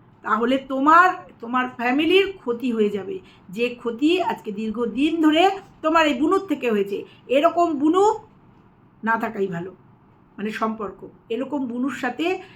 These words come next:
সম্পর্ক না থাকাই ভালো। ওই যে বলে না, আহ, কি যেন, কি শিক্ষিত, না, অশিক্ষিত বন্ধুর থেকে শিক্ষিত শত্রু থাকা ভালো। এটা একটা just উদাহরণ বললাম।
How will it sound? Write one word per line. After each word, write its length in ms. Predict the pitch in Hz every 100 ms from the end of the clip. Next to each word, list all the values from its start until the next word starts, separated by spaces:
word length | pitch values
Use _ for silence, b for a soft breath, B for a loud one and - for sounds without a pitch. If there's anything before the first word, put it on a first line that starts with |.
| B
সম্পর্ক 460 | - 220 220 247 -
না 220 | 285 214
থাকাই 340 | 214 214 226 220
ভালো। 200 | 196 202
ওই 60 |
যে 80 | 240
বলে 260 | 208 208 262
না, 100 | 294
আহ, 600 | - - - - 214 185 -
কি 100 | 247
যেন, 240 | 269 311
কি 360 | 311 269 285 - _ _ _ _ _ - _ _ - _ _ -
শিক্ষিত, 500 | 311 302 - 320 339 330 330 - - _ - _ _ _ _ _ _ _ - _ _ _ _ _ _ - _ _ _ _ - - - 196 190 202
না, 280 | 220 185 175 - - -
অশিক্ষিত 500 | 247 247 359 - 370
বন্ধুর 400 | 330 269 302 330
থেকে 300 | 339 330 370
শিক্ষিত 420 | 359 320 320 320
শত্রু 420 | 320 - 277 - 294
থাকা 240 | 247 214
ভালো। 260 | 180 175 180 - - - _ - _ -
এটা 180 | 254 311
একটা 180 | 311 285
just 340 | 294 302 240
উদাহরণ 360 | 247 247 226 190
বললাম। 320 | 190 185